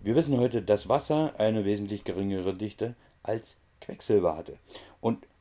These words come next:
dann hat er den Versuch mit Quecksilber vollführt. Das sind dreizehn Komma fünf,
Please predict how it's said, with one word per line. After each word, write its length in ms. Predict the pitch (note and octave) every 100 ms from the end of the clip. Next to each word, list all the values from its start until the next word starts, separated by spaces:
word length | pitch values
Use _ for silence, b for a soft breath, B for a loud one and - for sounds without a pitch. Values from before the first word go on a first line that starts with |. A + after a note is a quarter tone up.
| -
dann 320 | G2+ C#3+ F#3+
hat 140 | G3+
er 60 | F#3+
den 140 | E3+
Versuch 280 | D#3 C#3+ D3+
mit 160 | C3+ -
Quecksilber 540 | E3 - A2 G2 F2+
vollführt. 480 | - G2+ F#2 C3+ C#3
Das 120 | F#2+
sind 220 | G#2+ F#2+ -
dreizehn 460 | B2 - B2+ A#2
Komma 260 | - G#2+ F#2
fünf, 440 | - C#3 D3 -